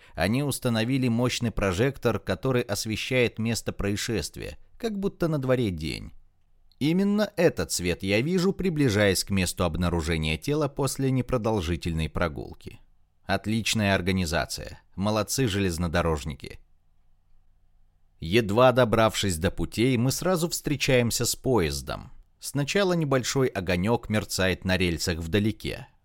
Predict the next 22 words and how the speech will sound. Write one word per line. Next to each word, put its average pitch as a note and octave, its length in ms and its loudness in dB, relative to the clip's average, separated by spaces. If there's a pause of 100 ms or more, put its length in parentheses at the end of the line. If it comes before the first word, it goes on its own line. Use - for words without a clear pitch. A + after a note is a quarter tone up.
(120)
Потом G2 340 -4
он A#2+ 120 0
приближается A#2+ 800 2
на B2 120 0
полной B2 320 2
скорости. - 760 -4 (540)
Гудок F2 500 0
рожка. - 520 -4 (1600)
Внезапно C#3 800 0
появляется G#2 840 0
электровоз, A#2+ 920 -2 (160)
а A2+ 120 0
за A2+ 200 2
ним E3 220 2
множество F#3 640 0
вагонов, E2+ 640 -2 (120)
но A3+ 160 -2
мы G#3+ 140 2
даже C3 280 4
не A2+ 140 2
слышим G2 480 -2
их. - 220 -16